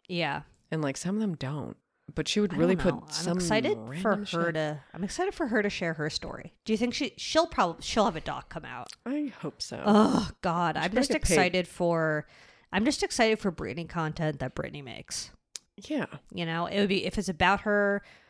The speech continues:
Speaker 1: uh, conservatorship or not, I'm, I'm here for it. I'm ready.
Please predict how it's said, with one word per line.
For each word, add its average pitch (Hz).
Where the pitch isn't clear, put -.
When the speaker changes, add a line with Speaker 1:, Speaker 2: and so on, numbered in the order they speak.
Speaker 1:
uh, 175
conservatorship 196
or 185
not, 165
I'm, 185
I'm 180
here 165
for 156
it. -
I'm 160
ready. -